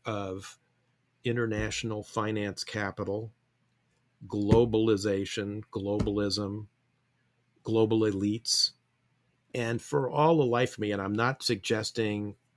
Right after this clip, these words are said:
that, you know, Josh Hawley or J D Vance are Hitler,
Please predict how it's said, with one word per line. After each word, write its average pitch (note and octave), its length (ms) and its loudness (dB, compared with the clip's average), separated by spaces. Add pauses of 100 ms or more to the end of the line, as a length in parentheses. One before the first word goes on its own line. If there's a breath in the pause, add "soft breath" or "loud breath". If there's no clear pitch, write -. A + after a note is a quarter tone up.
(400)
that, G2+ 220 -4 (200)
you A#2 100 -6
know, G#2+ 140 -6
Josh G2+ 360 -4
Hawley G2 540 -2
or F#2+ 140 -2
J G2+ 220 -4
D G2 140 -4
Vance F#2+ 500 -8
are F#2+ 120 -2
Hitler, G2+ 500 -8